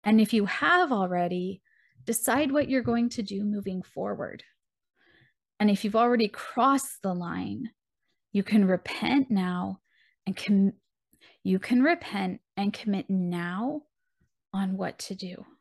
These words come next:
Because it's about proving to God that we're trustworthy,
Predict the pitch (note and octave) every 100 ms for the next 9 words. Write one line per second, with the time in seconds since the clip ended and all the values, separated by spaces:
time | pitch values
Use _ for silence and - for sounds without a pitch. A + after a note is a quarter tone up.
0 | _ _ _ _ _ _ _ - A3+ C#4
1 | C4+ - D4+ C#4 F4+ E4 C#4 - A#3+ B3
2 | C#4+ C4 B3 A3 E3+ G#3+ B3 - - F3+
3 | - - A3 D4+ - G3 D#3+ F3 - -